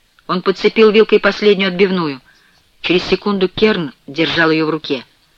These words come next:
«Можете устроить скандал, пожалуйста», — сказал он. Биндинг ухмыльнулся. «И не подумаю, я уж довольно плотно поел. Попросите себе тарелку и возьмите вдобавок красной капусты. Я даже готов угостить вас стаканом пива».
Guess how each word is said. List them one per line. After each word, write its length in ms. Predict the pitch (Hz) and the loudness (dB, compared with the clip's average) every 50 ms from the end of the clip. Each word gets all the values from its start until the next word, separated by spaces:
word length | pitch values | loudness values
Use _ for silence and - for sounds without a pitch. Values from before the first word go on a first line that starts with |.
| _ _ _ _ _ _ | _ _ _ _ _ _
«Можете 340 | - 147 151 143 147 - 165 | -6 -6 -4 -4 -4 -4 -4
устроить 360 | 156 - - 160 160 151 151 | -6 -4 -4 -2 -2 -2 -2
скандал, 460 | - - - 147 151 147 151 202 208 170 | -4 -8 -8 -8 -6 -6 -6 -6 -6 -8
пожалуйста», — 640 | - 127 123 123 151 180 185 - - - - - - _ _ _ _ _ _ _ | -10 -10 -8 -6 -6 -6 -8 -10 -12 -14 -16 -20 -20 _ _ _ _ _ _ _
сказал 440 | - - - 135 120 127 117 117 123 | -16 -12 -10 -10 -8 -8 -10 -10 -12
он. 140 | 110 113 - _ _ _ _ _ _ _ _ | -14 -16 -18 _ _ _ _ _ _ _ _
Биндинг 600 | - 139 131 165 185 185 156 143 135 127 - - _ | -18 -6 -4 -2 -2 -2 -4 -6 -10 -12 -14 -18 _
ухмыльнулся. 720 | 135 - - 147 151 143 135 131 120 113 - - - - _ _ _ - | -20 -14 -10 -10 -8 -8 -8 -10 -12 -12 -14 -16 -16 -18 _ _ _ -4
«И 80 | - 185 | -2 -2
не 100 | 180 175 | -2 0
подумаю, 560 | - 185 165 165 160 165 196 190 151 131 131 - - - - - _ | 0 0 0 0 0 -2 -2 -4 -6 -8 -12 -16 -20 -20 -20 -14 _
я 80 | 277 262 | -2 -2
уж 100 | 240 196 | -2 0
довольно 360 | 196 226 220 220 208 214 208 | 2 2 4 4 4 2 2
плотно 280 | - 220 208 - 208 190 | 0 -2 -2 -2 -2 -2
поел. 400 | - 214 202 185 151 127 127 - - - - - - - _ _ _ - | -2 0 0 0 0 -2 -4 -12 -18 -20 -20 -20 -20 -20 _ _ _ -8
Попросите 440 | - 196 - 247 240 - 285 - - | -6 -4 -2 -2 -2 -2 -4 -6 -6
себе 280 | - - 185 185 185 - | -12 -4 -2 -2 0 0
тарелку 420 | - 180 165 156 139 135 - 151 | -2 -2 -2 -2 -2 -4 -4 -4
и 40 | 151 | -2
возьмите 360 | 160 160 165 214 226 - 165 | -2 -2 -2 -4 -4 -4 -4
вдобавок 400 | 151 156 156 151 147 147 147 - | -4 -4 -2 0 0 0 -2 -2
красной 360 | - - 147 143 - 156 143 | -4 -4 -4 -4 -4 -8 -8
капусты. 500 | - - 151 - - 127 - - - 143 | -6 -8 -8 -8 -10 -12 -12 -10 -8 -6
Я 140 | 151 143 143 | -6 -4 -4
даже 260 | 147 156 160 156 156 | -4 -2 -2 -2 -2
готов 300 | 156 170 - - 160 - | -2 -2 -4 -4 -4 -4
угостить 480 | 175 175 160 156 - - - 190 185 185 | -2 -4 -4 -4 -6 -6 -6 -6 -4 -2
вас 260 | 180 180 - - - - - - - | -2 -2 -2 -4 -10 -16 -20 -20 -18
стаканом 560 | - - - 151 - - 143 143 151 165 160 | -8 -6 -6 -4 -2 -4 -4 -4 -4 -6 -6
пива». 340 | - - 247 233 175 123 | -4 -4 -2 -2 -2 -4